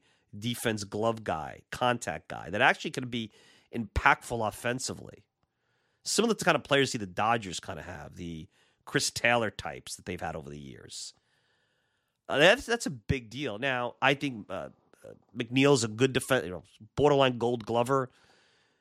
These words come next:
Do you wanna move McNeil to the outfield permanently? I think that flexibility will play into that. You could also give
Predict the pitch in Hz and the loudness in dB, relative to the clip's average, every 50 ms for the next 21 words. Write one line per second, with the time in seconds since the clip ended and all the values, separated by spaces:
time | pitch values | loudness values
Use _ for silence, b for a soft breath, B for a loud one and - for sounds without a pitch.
0 | b b b b _ - 120 110 120 127 131 123 123 127 131 131 127 123 131 127 | b b b b _ -2 2 6 6 6 8 6 6 4 4 4 4 2 0 0
1 | - 123 127 123 127 - 127 117 113 117 120 - - 131 123 127 - - - - | 2 2 2 2 2 0 2 2 4 4 4 2 2 0 0 0 -2 -4 -2 0
2 | 120 120 127 120 98 117 120 117 117 110 107 139 147 135 - 123 110 107 - _ | 0 2 0 0 0 -2 -2 -2 -2 -2 -4 -6 -8 -4 -2 0 0 0 -4 _
3 | _ _ _ _ _ _ _ _ _ _ - - - - 143 - - - 127 117 | _ _ _ _ _ _ _ _ _ _ -20 -20 -6 -4 -4 -2 -2 -4 -4 -2
4 | 101 117 117 117 117 117 113 113 110 - - - 113 110 113 107 117 113 117 113 | -2 -2 0 0 0 -2 -4 -4 -6 -8 -4 -4 -2 -2 -2 -2 -2 0 0 0
5 | 107 - - 87 92 95 98 107 117 113 - 123 117 104 117 120 113 110 104 - | 0 -2 -8 -12 -8 -6 -4 -2 -2 -2 -2 -4 -4 -2 0 0 0 0 -2 -8